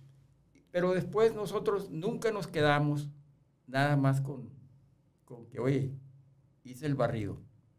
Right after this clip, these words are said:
¿Y después del barrido qué siguió? Pues siguió implementar todos los rastros, la inspección en rastro, que se empezó del noventa y cinco a la fecha. Esa está la fecha. Cada animal que llega de Sonora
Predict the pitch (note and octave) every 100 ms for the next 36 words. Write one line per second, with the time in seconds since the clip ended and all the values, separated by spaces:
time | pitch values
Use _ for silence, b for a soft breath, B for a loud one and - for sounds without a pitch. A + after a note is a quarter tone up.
0 | _ _ _ _ _ _ - C#3 C3+ E3
1 | E3 D#3 D3 D#3+ D3 E3 D3+ C3+ B2 C#3
2 | - - _ _ _ _ _ _ _ -
3 | G#2+ G2+ F#2 G2+ B2 C#3+ C#3+ C#3 A2+ G2+
4 | B2+ - C#3 C3+ - A#2+ D3 - C#3 C3
5 | - - B2 C3 C3 A#2+ D3+ - - -
6 | _ _ _ _ _ _ D3 D3 D3+ C3+
7 | C3+ D3 D3 C3+ B2 A2+ A2 A2+ E3+ F#3
8 | - - A#2 G#2+ F#2 B2 D3+ - - -
9 | _ _ _ _ - C3 C3+ D3 C#3+ C#3
10 | C3+ - - - - _ _ _ _ _
11 | _ _ _ - F3+ A#3 A3+ F3 F3 F#3
12 | F3 C#3+ C3+ C#3+ C3+ A#2+ A#2+ A#2+ B2 -